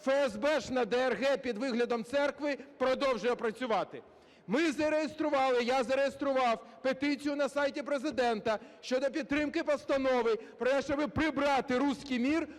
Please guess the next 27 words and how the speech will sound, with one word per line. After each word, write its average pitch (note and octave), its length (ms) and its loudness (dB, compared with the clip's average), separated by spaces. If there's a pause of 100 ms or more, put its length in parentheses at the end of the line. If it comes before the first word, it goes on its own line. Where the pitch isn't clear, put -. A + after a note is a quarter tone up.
з E3+ 100 -4
українського C#4+ 600 0
парламенту. A#3 720 0 (200)
О A#3+ 120 2
П C4+ 160 2
З C4 180 0
Ж C#4+ 340 2 (220)
геть C4+ 320 2
з C#4+ 40 2
українського C4+ 580 0
парламенту, C4 720 0 (240)
не B3 120 2
мають C#4+ 360 2
бути C4+ 300 -2
тут, D4 300 -2 (260)
і C#4 300 0 (240)
це C#4 200 2
є D4 100 2
вимога C4+ 440 2
українського C4+ 520 -2
суспільства. A3+ 680 -4 (300)
В C#3+ 80 -6
рекордні D#4+ 640 0
терміни, B3+ 640 0 (360)
за D4 120 2
дванадцять D4 600 -2
годин, B3 480 0